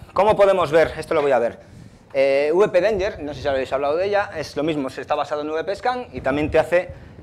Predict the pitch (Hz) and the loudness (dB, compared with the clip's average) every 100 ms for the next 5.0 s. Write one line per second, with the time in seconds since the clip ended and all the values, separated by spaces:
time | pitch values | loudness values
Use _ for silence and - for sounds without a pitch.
0 | - 143 165 160 180 185 - - 120 123 | -10 -8 -6 -4 -2 -4 -10 -20 -14 -6
1 | 165 180 180 190 160 110 95 117 110 120 | -4 -2 -2 -2 -4 -6 -6 -4 -2 -2
2 | 120 135 139 135 131 123 95 113 185 - | -2 0 0 0 -2 -2 -6 -4 -4 -6
3 | - - 113 113 117 113 117 117 131 139 | -12 -4 0 2 2 0 -4 -8 -6 -4
4 | 131 139 147 143 127 147 135 147 170 196 | -2 0 0 -2 -4 -6 -4 -2 -2 -4